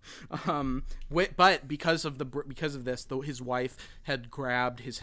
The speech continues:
his shoulder in the car, and he sees that his wife's hands have dirt on them. Um, so now he believes that the wife is the one who moved the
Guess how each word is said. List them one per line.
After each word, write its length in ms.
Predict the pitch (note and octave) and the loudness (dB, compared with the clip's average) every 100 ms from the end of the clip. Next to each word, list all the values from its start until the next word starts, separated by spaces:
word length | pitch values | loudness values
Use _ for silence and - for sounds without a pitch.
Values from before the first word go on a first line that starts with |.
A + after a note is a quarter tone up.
| - | -8
his 220 | C3 B2 | -6 -6
shoulder 480 | - C3+ C3 D3 C#3+ | -4 -4 -2 0 0
in 140 | C3+ | 0
the 60 | A#2+ | -4
car, 380 | - B2+ C#3 C#3+ - - | -4 0 0 0 -10 -6
and 80 | C3 | -4
he 60 | |
sees 320 | B2 D3+ B2+ C3+ | -4 -4 -4 -6
that 120 | - | -10
his 180 | B2+ A#2+ | -10 -6
wife's 380 | B2 B2 - | -4 -4 -6
hands 400 | - B2 A#2+ A2+ | -8 -6 -6 -6
have 240 | A#2+ A2 G#2+ | -6 -10 -6
dirt 260 | A#2+ B2+ | -2 -2
on 260 | A#2 F#2+ G2+ | -2 -6 -8
them. 280 | F#2+ F#2 G#2+ - - - | -10 -12 -14 -18 -20 -12
Um, 320 | B2 B2 A2 A2 | -4 -2 -4 -6
so 260 | - A#2+ | -6 -6
now 280 | A2+ B2 C3 | -4 -4 -4
he 160 | B2+ B2 | -4 -6
believes 400 | C3 B2 A2 - | -4 -4 -6 -12
that 180 | - | -12
the 80 | A#2+ | -8
wife 320 | A2+ D3+ D#3+ | 8 8 8
is 140 | D3 B2+ | 0 -4
the 100 | B2+ | -4
one 200 | A#2+ A2+ | -2 -4
who 120 | A#2 | -4
moved 440 | A#2 A#2 A2 G#2+ A#2 | -2 -2 -4 -8 -8
the 220 | A2 | -6